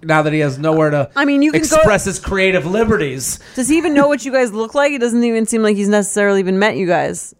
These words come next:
Speaker 1: I would love to hear what you guys think of this. What you, <laughs> yeah, it doesn't sound like, it sounds like he's met one of them.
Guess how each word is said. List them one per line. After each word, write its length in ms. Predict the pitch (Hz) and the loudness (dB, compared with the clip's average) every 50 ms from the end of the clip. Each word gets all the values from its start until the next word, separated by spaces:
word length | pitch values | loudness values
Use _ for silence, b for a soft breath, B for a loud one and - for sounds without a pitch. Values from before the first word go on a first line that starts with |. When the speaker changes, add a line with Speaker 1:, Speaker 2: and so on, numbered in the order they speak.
| _ _ _ | _ _ _
Speaker 1:
I 80 | 139 143 | -2 -2
would 140 | 147 143 | -2 0
love 180 | 147 165 170 165 | 0 -2 -2 0
to 60 | 170 | 0
hear 100 | 156 160 | 0 0
what 60 | 156 | 0
you 80 | 151 147 | 0 0
guys 160 | 147 143 135 | 0 -2 -2
think 160 | - 160 165 | -2 -2 0
of 60 | 160 151 | 0 0
this. 120 | 139 120 | 0 0
What 160 | 131 147 151 | 0 -2 -2
you, 140 | 147 131 - | -2 -4 -4
<laughs> 40 | - | -4
yeah, 280 | 185 147 165 156 135 | 0 0 0 0 0
it 80 | 123 123 | 0 0
doesn't 260 | 180 214 220 240 208 | 0 0 0 0 -2
sound 240 | 180 233 185 180 180 | 0 0 0 0 0
like, 160 | 180 170 151 | 0 -2 -4
it 240 | 170 170 170 175 170 | -4 -4 -4 -4 0
sounds 160 | - 214 233 | 0 0 0
like 100 | 226 220 202 | 0 -2 -2
he's 140 | 190 170 | -4 -4
met 280 | 165 180 185 165 151 147 | -2 -2 -2 -2 -2 -2
one 200 | 139 156 175 180 170 | 0 0 2 2 0
of 100 | 143 120 | -2 -4
them. 160 | 120 92 - | -8 -14 -16